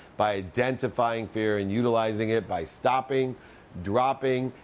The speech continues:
and then rolling, remembering, recollecting about what you want, who you can help, who can help you, how to get it done, and doing it now to apply that why.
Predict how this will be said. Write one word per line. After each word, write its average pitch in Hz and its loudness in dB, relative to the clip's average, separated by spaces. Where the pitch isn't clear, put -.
and 98 0
then 98 2
rolling, 113 2
remembering, 101 -2
recollecting 98 -2
about 90 0
what 104 -2
you 104 -2
want, 95 0
who 95 -2
you 95 -2
can 92 -4
help, 92 -2
who 95 -4
can 87 -4
help 90 -2
you, 104 0
how 160 0
to 160 -4
get 139 2
it 113 -2
done, 113 0
and 117 0
doing 113 2
it 107 0
now 104 0
to 95 -2
apply 90 2
that 87 0
why. 85 0